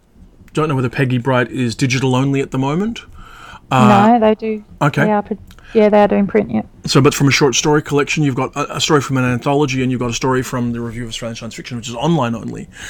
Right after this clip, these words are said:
Speaker 1: So there's a real,
Speaker 2: Mm.
Speaker 1: you know, breadth of, of work. And I think in a bit of a breath of fresh, breath of fresh air from my point of view,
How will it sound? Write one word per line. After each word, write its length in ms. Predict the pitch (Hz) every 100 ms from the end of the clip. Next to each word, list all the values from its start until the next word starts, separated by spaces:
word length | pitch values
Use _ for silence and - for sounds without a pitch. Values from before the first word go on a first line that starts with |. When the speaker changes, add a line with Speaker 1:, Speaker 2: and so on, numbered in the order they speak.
| -
Speaker 1:
So 100 | -
there's 80 | 147
a 60 | 165
real, 220 | 233 226
Speaker 2:
Mm. 240 | 247 196 - _ 160 127 -
Speaker 1:
you 60 |
know, 80 | 151
breadth 600 | 107 131 160 147 113 -
of, 220 | - 135 -
of 220 | 123 107
work. 260 | 117 123 - - - -
And 260 | 170 160 160
I 120 | 170
think 320 | 190 175 -
in 140 | - 160
a 400 | 151 147 143 139 - -
bit 100 | 160
of 60 | 170
a 40 |
breath 400 | 120 - - 160 147
of 60 |
fresh, 280 | - 139 -
breath 220 | - 160
of 60 | -
fresh 200 | 135 143
air 80 | 131
from 140 | 120
my 120 | 131 202
point 200 | 151 131
of 60 |
view, 160 | 117 120